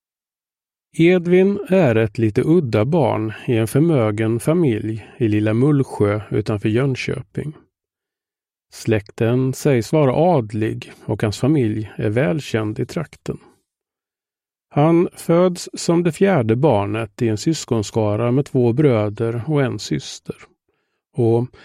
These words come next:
han blir lite av en sladdis när han kommer till världen i september nittonhundranittiotre. I Sverige lanseras samtidigt reklamradion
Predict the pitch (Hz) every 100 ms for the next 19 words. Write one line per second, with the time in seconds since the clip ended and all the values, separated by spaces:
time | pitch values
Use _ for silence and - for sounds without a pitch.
0 | - - 120 170 131 156 170 117 120 -
1 | 196 123 98 117 113 - - 117 131 165
2 | 107 110 123 139 107 113 113 113 - -
3 | 113 117 - 160 107 101 107 107 - _
4 | - 135 - 110 120 120 110 110 - 120
5 | 110 - 127 - 156 151 - _ _ _
6 | _ _ _ _ _ _ _ _ _ _
7 | _ _ _ _ - 143 - 180 175 175
8 | 180 190 196 175 185 175 196 127 104 110
9 | 107 - 143 175 180 147 - 104 101 98
10 | 110 - 156 151 107 113 104 104 127 123